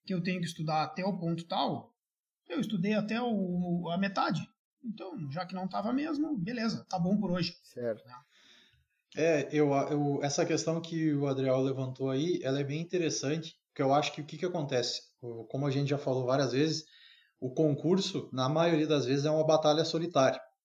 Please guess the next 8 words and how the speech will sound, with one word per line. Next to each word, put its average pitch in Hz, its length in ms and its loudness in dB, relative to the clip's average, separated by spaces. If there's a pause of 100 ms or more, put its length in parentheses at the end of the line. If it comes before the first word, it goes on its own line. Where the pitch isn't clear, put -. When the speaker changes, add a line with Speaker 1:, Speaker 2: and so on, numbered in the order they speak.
(140)
Speaker 3:
Ah, 123 340 -4
não 127 120 -4
se 135 200 -8
tem 175 160 -2
alguém 143 380 2
fazendo 127 360 -4
uma 127 140 -2
cobrança, 131 800 -2